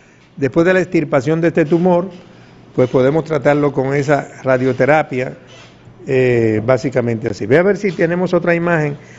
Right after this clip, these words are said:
Hay uno de un melanoma intraocular. Estos son los melanomas. Eh, eso está dentro del ojo, ya en la parte del iris y del cuerpo ciliar, y puede inclusive estar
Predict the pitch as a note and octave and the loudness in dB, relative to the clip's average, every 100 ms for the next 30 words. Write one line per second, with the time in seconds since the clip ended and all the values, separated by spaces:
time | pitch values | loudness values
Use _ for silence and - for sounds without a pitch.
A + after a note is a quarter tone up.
0 | - - E3+ G3+ F#3+ F#3 F#3+ F#3+ F3+ E3+ | -6 2 4 4 2 2 2 0 2 2
1 | F#3 E3+ E3 E3+ - D3+ D3+ D3 C#3 C3+ | 0 0 -2 -4 -8 -4 0 0 2 2
2 | B2+ D#3+ G3 A3+ A#3+ A3+ G#3 G3 D3+ B2+ | 2 2 2 0 0 -2 -2 -2 -2 -2
3 | A2+ G#2+ - - - - - - - C#3+ | -4 -6 -12 -18 -20 -20 -20 -20 -2 2
4 | D3 D3+ D3+ F3 A3 - G#3 G3+ G#3+ G#3+ | 4 2 0 0 0 0 2 2 2 2
5 | G#3 F#3 D#3 D#3+ F3+ B2 A2 G#2+ G#2+ G#2+ | 2 4 4 4 2 0 -6 -8 -8 0
6 | D#3 E3 E3+ E3+ - - - - C3 B2+ | 0 2 -2 -8 -20 -20 -20 -8 -4 -2
7 | A#2 D3 E3 D#3 E3 D#3+ E3 - - B2+ | 0 0 0 0 0 0 -2 -8 -10 0
8 | B2+ C3+ G#3 G#3+ G#3+ - - - - - | 2 4 2 0 -2 -6 -14 -20 -20 -20
9 | - - - C#3 C3+ B2+ D3+ D#3 F3+ - | -20 -20 -4 2 2 2 0 0 0 -2
10 | B2+ C3 C3 A#2+ A2+ C#3+ D#3+ F3 F3 D#3 | 0 2 2 0 -2 0 2 0 -2 -2
11 | F3 D#3+ D3 - D#3 C#3 | 0 2 0 2 0 0